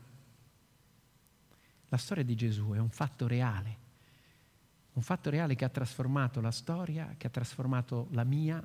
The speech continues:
e la vostra vita. E se non continua a farlo, e se noi non siamo qui per quel motivo,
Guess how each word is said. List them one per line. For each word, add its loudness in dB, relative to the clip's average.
e 0
la 0
vostra -4
vita. -4
E 4
se -2
non 2
continua 0
a 0
farlo, -2
e 4
se 4
noi 6
non 6
siamo 6
qui 6
per 2
quel 4
motivo, 0